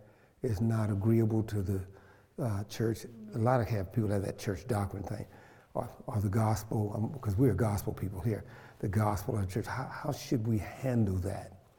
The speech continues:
Okay, 'cause you gotta be, now listen to me. So the best way to do is to get out of yourself and, and, and get to thinking about how would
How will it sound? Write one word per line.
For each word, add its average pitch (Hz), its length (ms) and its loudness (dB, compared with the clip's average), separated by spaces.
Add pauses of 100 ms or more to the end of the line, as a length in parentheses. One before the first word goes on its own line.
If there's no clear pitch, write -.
(720)
Okay, 107 380 -2 (360)
'cause 110 180 2
you 113 60 2
gotta 135 220 4
be, 123 220 4
now 117 400 0
listen 131 280 4
to 127 120 2
me. 104 260 0 (420)
So - 160 0
the 110 120 4
best 139 340 2
way 131 160 6
to 117 100 4
do 117 560 4
is 107 220 2
to 104 100 0
get 120 240 4
out 120 340 0
of 107 340 0
yourself 104 760 0 (720)
and, 113 320 -2
and, 113 260 0
and 107 220 0
get 131 100 -2
to - 80 -2
thinking 117 300 2
about 113 320 0 (420)
how 156 400 2
would 127 420 2